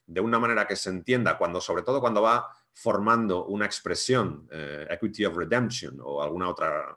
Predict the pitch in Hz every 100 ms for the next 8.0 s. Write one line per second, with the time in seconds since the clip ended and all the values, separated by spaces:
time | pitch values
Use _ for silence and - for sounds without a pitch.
0 | - 98 - 87 104 - - 80 87 90
1 | 85 - 80 - 113 92 78 90 127 -
2 | - - - - _ - - 110 104 135
3 | 139 147 127 123 110 110 123 123 95 92
4 | 85 92 104 110 85 76 71 69 - _
5 | - - _ 127 123 131 151 190 202 117
6 | 131 143 147 131 127 139 127 92 95 _
7 | _ _ _ _ - 101 110 117 151